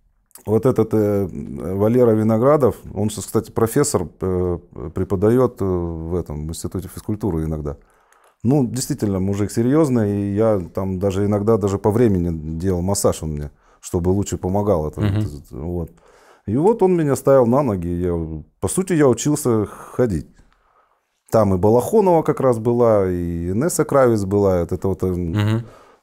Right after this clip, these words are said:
Speaker 1: Инесса ходила с моей собакой, у меня Лайка была, самоед. И вот нам же ж бегать нельзя, только вот <laughs> кругами ходим. Вот. <clears throat> Я даже, честно говоря, я не помню сколько, потому что я с-,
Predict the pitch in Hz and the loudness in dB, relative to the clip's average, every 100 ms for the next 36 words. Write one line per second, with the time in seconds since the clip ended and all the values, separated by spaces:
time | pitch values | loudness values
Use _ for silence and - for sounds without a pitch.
0 | _ - - 78 95 113 120 107 107 101 | _ -16 -10 -6 -2 -2 -2 0 0 2
1 | 92 90 95 90 - 101 127 95 85 85 | 0 0 0 2 2 2 2 0 -2 -2
2 | 113 113 85 82 80 78 92 92 87 80 | -2 -2 -4 -2 -4 -4 -4 -2 -2 -4
3 | - _ _ _ _ _ _ _ _ - | -8 _ _ _ _ _ _ _ _ -2
4 | 127 156 135 107 92 90 80 90 101 101 | 4 6 6 4 2 0 0 2 4 4
5 | 110 113 139 143 - 98 95 90 87 90 | 2 4 4 4 0 -6 -4 -4 -6 -4
6 | 87 - 127 113 104 98 98 135 107 95 | -2 2 2 4 4 2 2 2 2 -4
7 | - - - - - - - 110 95 82 | -10 -20 -20 -20 -20 -10 -2 0 0 -2
8 | - - - - - 135 202 180 - 135 | -10 -20 -20 -8 2 4 4 4 4 4
9 | 117 - - - _ _ _ - 101 117 | 4 0 -8 -18 _ _ _ -6 -2 -2
10 | 107 117 110 104 107 107 104 101 107 107 | -2 -4 -2 0 2 2 0 -2 -2 -2
11 | 101 - - 80 69 76 - 85 87 98 | -2 -4 -2 -4 -6 -16 -16 -8 -4 -4
12 | 92 - | -4 -12